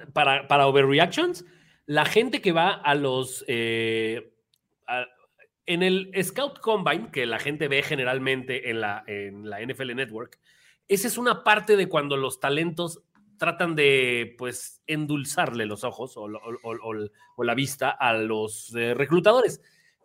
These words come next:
Pero muchos jugadores han dejado de ir a este scout, el Scout Combine para hacer su propio Pro Day en sus universidades, con jugadores que conocen, con situaciones un poco más a,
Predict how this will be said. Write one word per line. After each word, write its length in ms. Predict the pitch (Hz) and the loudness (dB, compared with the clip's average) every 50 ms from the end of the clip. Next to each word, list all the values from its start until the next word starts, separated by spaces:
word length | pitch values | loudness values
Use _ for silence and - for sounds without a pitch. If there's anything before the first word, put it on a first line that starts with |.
| _ - | _ 4
Pero 440 | 240 247 240 202 185 185 185 - - _ _ _ _ - | 4 6 6 6 2 0 -4 -10 -20 _ _ _ _ -4
muchos 440 | 170 180 214 247 202 311 294 - - | -2 0 0 0 0 -4 -4 -4 -6
jugadores 560 | 269 262 226 240 226 208 190 165 170 165 175 | -8 -4 -2 0 0 2 2 0 0 -2 -4
han 100 | 180 196 | -4 -4
dejado 320 | 202 - - 202 202 196 | -4 -2 -2 -2 0 0
de 80 | 185 175 | 0 0
ir 60 | 175 | 0
a 20 | |
este 160 | 180 185 185 175 | 0 -2 -4 -6
scout, 460 | - - 190 185 175 170 - - - - | -4 -4 -2 -4 -4 -4 -8 -18 -18 -10
el 280 | - 139 131 127 123 120 | -8 -6 -4 -4 -6 -8
Scout 260 | - - 175 175 175 | -8 -6 -8 -6 -4
Combine 360 | - 196 170 139 135 143 147 - _ _ _ _ _ - | -2 -2 -2 -2 -4 -6 -8 -12 _ _ _ _ _ -4
para 200 | - 175 180 175 | -2 0 0 0
hacer 240 | 160 - 214 220 220 | 0 0 0 -2 -2
su 200 | - 247 185 - | -4 -10 -8 -2
propio 400 | 226 233 220 226 226 226 - - | -2 -2 0 0 -2 -4 -2 0
Pro 220 | 202 208 202 196 | 2 2 2 2
Day 360 | 180 165 156 165 170 165 165 - | 2 2 0 0 -2 -6 -8 -8
en 180 | 156 143 143 139 | -6 -6 -6 -6
sus 240 | - 208 220 - | -6 -8 -6 -6
universidades, 720 | 262 247 233 190 180 156 143 143 143 143 139 135 135 131 - _ _ _ _ - | -4 -2 -2 0 0 -2 -2 -4 -4 -2 -2 -2 -4 -8 -10 _ _ _ _ -4
con 140 | 185 208 | -2 -2
jugadores 640 | 247 240 - 247 247 247 233 226 214 202 196 196 190 - | -2 -2 -8 -8 -2 0 2 2 2 0 0 -4 -4 -6
que 140 | - 170 | -10 -10
conocen, 840 | 170 165 160 170 175 175 180 165 - - 165 165 170 170 170 165 - _ _ _ _ _ - | -6 -6 -4 -4 -4 -4 -6 -8 -8 -6 -6 -4 -4 -6 -6 -8 -14 _ _ _ _ _ -8
con 300 | - 151 175 196 202 190 | -4 -2 0 0 -2 -4
situaciones 580 | 220 214 196 202 - - 190 190 190 180 185 | -6 -2 -2 -2 0 0 0 0 0 -2 -2
un 160 | 180 175 165 - | -4 -6 -4 -4
poco 180 | 180 175 165 | -4 -4 -2
más 400 | 156 151 156 160 156 156 - _ - | -2 0 0 0 -2 -4 -10 _ -8
a, 120 | 127 | -8